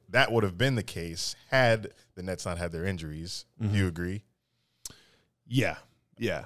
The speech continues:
Speaker 2: I mean, I'm a Milwaukee fan, but I'm not naive either. Uh, I think if Kyrie was halfway healthy, I think if Harden would have been healthy,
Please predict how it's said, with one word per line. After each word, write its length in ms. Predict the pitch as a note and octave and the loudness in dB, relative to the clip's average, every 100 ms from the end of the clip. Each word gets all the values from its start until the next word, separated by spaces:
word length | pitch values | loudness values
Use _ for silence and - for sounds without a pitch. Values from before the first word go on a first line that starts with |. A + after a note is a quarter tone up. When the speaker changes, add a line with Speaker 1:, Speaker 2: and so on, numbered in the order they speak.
| - | -2
Speaker 2:
I 80 | B2 | 2
mean, 480 | B2+ A#2 G#2+ G2 - - _ - | 4 4 2 -4 -8 -20 _ 0
I'm 140 | C3+ | 2
a 100 | B2 | 6
Milwaukee 400 | A2+ A#2 A#2 A#2 | 6 6 4 2
fan, 440 | - A2+ A2 G#2 - | 2 4 4 0 -4
but 280 | G#2+ A2+ G2+ | 0 2 2
I'm 140 | A2 | 2
not 140 | A2+ G#2 | 0 0
naive 380 | G#2 G#2 F#2 | 2 2 2
either. 320 | F#2+ F2 D#2 C#2+ E2 - | 0 0 -4 -10 -16 -10
Uh, 200 | G2 G2+ F#2+ | -2 0 -2
I 40 | |
think 360 | - B2+ A2+ G2+ | 0 2 2 2
if 640 | A#2 A2 G2+ - - - | 4 4 2 -4 -20 -4
Kyrie 420 | - B2+ A2 A2+ A2+ | 2 4 4 4 6
was 420 | A2 G2+ F2+ - _ | 4 2 -4 -10 _
halfway 460 | - B2+ B2+ B2 A#2 | -2 0 2 4 4
healthy, 520 | B2 A#2+ A#2+ C3 B2+ - - | 4 2 2 0 0 -6 -6
I 140 | G2 | -6
think 220 | - A2+ | 0 0
if 100 | G2+ - | 0 4
Harden 500 | A2+ A2+ A#2+ A#2+ A#2 _ - | 4 4 2 0 -4 _ -8
would 120 | G#2+ | -6
have 80 | G#2+ | -4
been 100 | A#2 | -2
healthy, 460 | A#2 A2+ B2+ A#2+ | -2 -2 -2 -4